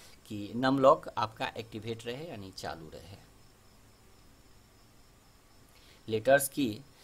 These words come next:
A to Z आप जो प्रेस करते हैं अल्फ़ाबेट, वो आपका लेटर है,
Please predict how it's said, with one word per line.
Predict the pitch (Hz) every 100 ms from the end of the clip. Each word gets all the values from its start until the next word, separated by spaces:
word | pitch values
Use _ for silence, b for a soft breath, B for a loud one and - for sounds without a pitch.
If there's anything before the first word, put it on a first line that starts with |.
| B B 117
A | 123 127
to |
Z | 120 127 113 - - - - - - -
आप | 95
जो | 113
प्रेस | 110 123 127
करते | - 123 110 123
हैं | 113
अल्फ़ाबेट, | 107 107 - 110 98 87
वो | 101
आपका | 95 - 92
लेटर | 95 98 135 131
है, | 117 92